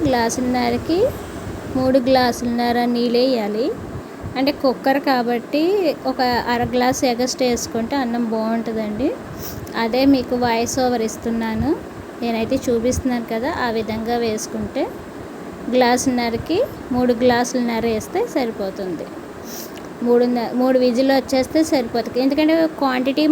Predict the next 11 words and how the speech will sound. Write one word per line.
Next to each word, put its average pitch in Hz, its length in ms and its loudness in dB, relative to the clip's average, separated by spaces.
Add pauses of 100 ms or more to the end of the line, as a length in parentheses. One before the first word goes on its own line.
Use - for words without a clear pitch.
మనం 294 120 2 (100)
కరెక్ట్గా 254 340 -2
వేసుకుంటే 262 580 2 (220)
విజిల్ 247 420 2
అనేది 262 400 2 (320)
కరెక్ట్గా 247 340 -4 (120)
వచ్చేస్తుందండి. 226 760 -2 (160)
So, 277 80 -2 (160)
అందుకే 220 320 -2 (640)
మూడు 262 200 6 (100)
విజిల్ 247 280 2